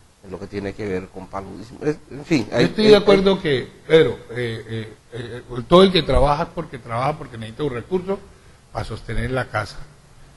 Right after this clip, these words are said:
Speaker 2: Eh, y las instituciones en eso tendrán que corregir algún día. Pagarle puntual al empleado, eh, y estas E P S que deben, o I P S, eh, ponerlas también en cintura para que les paguen y para que paguen.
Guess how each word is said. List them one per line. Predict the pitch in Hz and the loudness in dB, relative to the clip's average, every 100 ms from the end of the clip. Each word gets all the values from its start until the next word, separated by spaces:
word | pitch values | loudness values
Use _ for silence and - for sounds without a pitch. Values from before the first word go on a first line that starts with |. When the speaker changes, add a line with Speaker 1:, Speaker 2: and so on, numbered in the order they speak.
| _ _ _ - - _ _ _ - | _ _ _ -20 -20 _ _ _ -14
Speaker 2:
Eh, | 123 120 117 113 - - | -4 -2 0 -2 -8 -8
y | 123 | -4
las | 117 | -2
instituciones | 117 - - 117 - 135 143 147 | 0 12 12 12 2 -2 0 0
en | 127 | -2
eso | 123 151 | -4 -6
tendrán | 135 117 117 123 | -6 -6 -4 -6
que | 127 | -8
corregir | 131 135 117 110 120 | -8 -6 -4 -2 0
algún | 123 120 117 | 0 -4 -8
día. | 104 95 - - - _ _ _ _ - | -8 -12 -16 -20 -20 _ _ _ _ -14
Pagarle | 101 113 131 | -6 -2 -2
puntual | - 113 - 147 | -2 -6 -4 -2
al | 143 | 0
empleado, | 123 101 117 151 175 175 - - - - - _ _ - | -2 -2 0 4 4 0 -6 -20 -20 -20 -20 _ _ -6
eh, | 113 107 104 107 - - | 0 2 0 -2 -12 0
y | 131 | 4
estas | 135 135 160 147 | 4 4 0 2
E | 147 | 0
P | 147 147 | 2 2
S | 143 147 | 2 -6
que | - 123 | 0 6
deben, | 139 156 160 160 110 | 6 6 -2 -8 -6
o | 120 | -4
I | 131 | -4
P | - 147 | 0 2
S, | 151 147 156 - - - - - - | 2 0 -8 -8 -20 -20 -20 -20 -12
eh, | 113 107 110 | -10 -10 -8
ponerlas | 120 117 120 127 - | -6 -2 0 0 0
también | 127 110 113 | -4 -6 -6
en | 120 | -6
cintura | - 104 156 165 160 | -8 -12 -6 -4 -4
para | 123 | -10
que | - | -14
les | 98 | -16
paguen | - 151 160 | -8 -8 -6
y | 131 | -10
para | 107 | -12
que | 101 98 | -14 -8
paguen. | 120 | -8